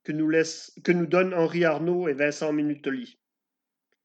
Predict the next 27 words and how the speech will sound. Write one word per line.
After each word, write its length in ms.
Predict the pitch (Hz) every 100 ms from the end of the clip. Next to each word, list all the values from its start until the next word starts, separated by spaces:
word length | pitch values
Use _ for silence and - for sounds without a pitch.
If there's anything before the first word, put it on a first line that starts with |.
| _ _ _ _ _ _ _ _ _ _ _ _ _ _
Malgré 380 | 151 165 180 202
les 180 | 214 180
incendies, 580 | 190 196 190 196 220 190
destructions 680 | 170 180 - 180 - 208 156
et 60 |
autres 260 | 165 208 185
méfaits, 540 | 180 170 170 190 208 -
les 160 | 147 143
quatre 220 | 214 202
cents 180 | 208 190
Vaudois 480 | 185 180 190 196 196
purent 180 | 151
vivre 400 | 147 175 170 156 -
tout 120 | 226
l'hiver 460 | 214 190 202 196 143
avec 240 | 139 - _
toutes 180 | 262 -
les 140 | 196
denrées 320 | 180 175 175
produites 640 | 180 156 147 190 196 _ _ _ _ _ _ _ _ _
et 120 | 156 160
animaux 400 | 175 180 185 175
élevés 380 | 151 156 175
par 180 | 175 143
les 80 | 147
nouveaux 320 | 160 160 151
habitants. 400 | 151 147 135 120